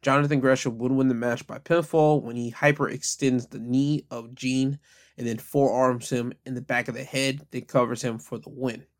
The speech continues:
Now it's time for the main event. It's a six-man elimination match where the winner will be facing Josh Alexander at No Surrender for the Impact World Championship. The competitors in this match are Moose, Rhino,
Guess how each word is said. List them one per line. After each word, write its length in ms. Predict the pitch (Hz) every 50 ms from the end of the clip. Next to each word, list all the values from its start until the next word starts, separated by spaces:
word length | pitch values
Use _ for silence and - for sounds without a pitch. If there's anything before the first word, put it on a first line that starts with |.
| _ _ _ _ _ _ _ _ _ _ _ _ _ _ _
Now 160 | 127 135 135
it's 100 | 127 -
time 160 | - 131 127
for 80 | - 120
the 60 | 117
main 200 | 120 127 135 131
event. 320 | 123 117 151 175 180 - - _ -
It's 160 | 113 123 131
a 60 | 139
six-man 640 | - - - 160 151 - - 135 135 131 127 117
elimination 600 | - - 123 123 127 123 120 131 139 143 - 127 120
match 380 | 120 120 120 120 120 - -
where 100 | 120 117
the 100 | 110 117
winner 260 | 117 127 143 156 156 143
will 140 | 131 127
be 120 | 127 127 123
facing 640 | - - 156 151 151 147 - 127 113 110 110 147 _ _ _ _ _ _ _ _
Josh 300 | - 131 120 123 127 -
Alexander 680 | - - 131 123 123 131 139 139 143 135 135 139 139 - _ _ _ _ _ _
at 260 | - 143 151 131 120
No 160 | 135 135 131 127
Surrender 440 | - - 123 113 113 110 110 117
for 140 | 117 - 131
the 140 | 107 - -
Impact 500 | 135 131 120 120 - 135 117 117 117 - 139 _
World 340 | - 123 123 117 113 120 -
Championship. 680 | - - 151 147 143 - 117 - 151 - - - - _ _ _ _ _ _ _ _ _
The 60 | 123
competitors 540 | 117 - _ 156 156 156 151 151 156 147 147
in 100 | - 135
this 140 | 131 127 139
match 300 | 131 139 139 131 139 -
are 240 | - 127 123 120
Moose, 640 | 151 135 127 147 160 180 190 - - - - - _ _ _ _ _
Rhino, 680 | - 107 117 123 135 139 139 139 143 147 165 180